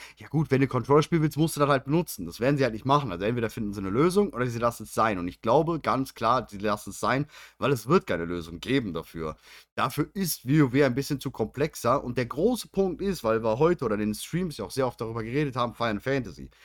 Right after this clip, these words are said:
Final Fantasy hat einen Controller. Der Punkt ist aber,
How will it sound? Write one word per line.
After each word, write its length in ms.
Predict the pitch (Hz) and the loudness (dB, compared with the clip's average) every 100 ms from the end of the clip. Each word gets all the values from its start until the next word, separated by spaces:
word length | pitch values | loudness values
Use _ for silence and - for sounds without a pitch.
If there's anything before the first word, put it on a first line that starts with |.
| _ _ - | _ _ -4
Final 180 | 110 107 | -2 0
Fantasy 320 | 113 95 98 | -2 -4 -8
hat 200 | 92 151 | 0 0
einen 80 | 180 | 2
Controller. 640 | 175 170 175 175 180 185 _ _ _ | -2 -2 0 0 0 -2 _ _ _
Der 80 | 92 | -6
Punkt 360 | - 220 220 | 6 6 6
ist 120 | - 104 | -4 -2
aber, 360 | 101 117 139 | 2 2 0